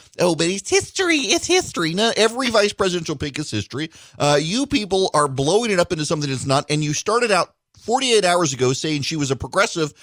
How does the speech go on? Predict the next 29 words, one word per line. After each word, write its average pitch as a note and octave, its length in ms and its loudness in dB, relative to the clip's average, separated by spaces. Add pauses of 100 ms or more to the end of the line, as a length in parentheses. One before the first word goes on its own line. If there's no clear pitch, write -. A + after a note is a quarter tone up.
(380)
who F3 140 4
would E3 180 4
help E3 460 2
solidify E3+ 720 0
the C#3 140 -2
Democratic C3+ 520 -2
base. E3+ 300 0
And D3+ 180 0
by E3 160 2
today, F3 300 2
you're A#3 160 2
like, E3+ 160 2
"No, G#3+ 160 -2
no, A#3+ 60 -2
no, A3+ 120 2
no, A#3 220 2
she's G#3 240 -4
a E3+ 60 -2
conservative. F#3 580 0 (180)
She'll C4+ 240 2
get - 180 -2
suburban G3 440 2
white C#4 260 0
people A#3+ 240 0
to G3+ 80 4
vote F3+ 220 2
for E3 100 -2
Joe C#3 200 0
Biden." A#2+ 380 0